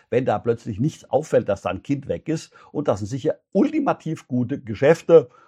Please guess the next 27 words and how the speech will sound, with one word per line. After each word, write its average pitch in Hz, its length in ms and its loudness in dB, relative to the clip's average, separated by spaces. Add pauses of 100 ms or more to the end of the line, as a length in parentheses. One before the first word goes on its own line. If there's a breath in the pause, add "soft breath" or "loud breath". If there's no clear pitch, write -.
(240 soft breath)
Und 117 720 0
die 120 80 -2
russischen 110 720 -4
Verschwörungstheoretiker 110 960 0
sagen, 90 460 -6 (200 soft breath)
insbesondere 104 640 -2
hätte 101 220 -8
da 95 180 -4
Zelensky 69 540 -8
Frau 78 460 -8
seine, 113 560 0 (100)
i-, 139 160 -6
ihre 131 340 -4
Finger 143 280 0
drauf, 117 500 4
aber 95 260 -2
das - 260 -12
ist - 180 -20
natürlich 104 500 -6
reine 101 240 -4
Verschwörungstheorie, 117 640 0
das 98 120 -10
kann 113 160 -4
ich 104 100 -2
auch 87 40 -2
nicht 117 180 -6
beweisen, 110 540 -2